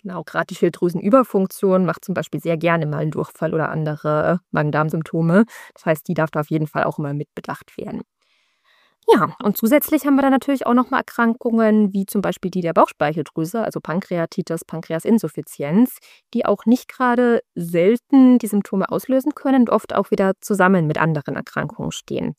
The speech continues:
Gerade bei der Katze hat man oft die Triaditis, das heißt, dass gleichzeitig der Darm, die Bauchspeicheldrüse und die Gallenblase zusammen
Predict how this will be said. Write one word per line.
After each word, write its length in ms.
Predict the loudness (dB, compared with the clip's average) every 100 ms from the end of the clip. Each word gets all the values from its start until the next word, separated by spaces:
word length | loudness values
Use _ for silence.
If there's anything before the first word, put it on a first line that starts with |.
| -12
Gerade 180 | -12 -6
bei 60 |
der 100 | -6
Katze 280 | -4 -6 -4
hat 120 | -6
man 100 | -4
oft 240 | -4 -6 -8
die 140 | -10
Triaditis, 720 | -8 -4 -2 0 0 0 0
das 140 | -4 -6
heißt, 220 | -6 -6
dass 100 | -4
gleichzeitig 920 | 0 0 -2 -6 -4 -2 -4 -6 -6
der 100 | -6
Darm, 420 | 0 4 4 4 2
die 400 | 2 4 4 4
Bauchspeicheldrüse 840 | 2 2 0 0 0 0 -2 -2 -4
und 160 | -6
die 60 | -4
Gallenblase 540 | -2 -2 0 -2 -2
zusammen 540 | -8 -2 0 0 -2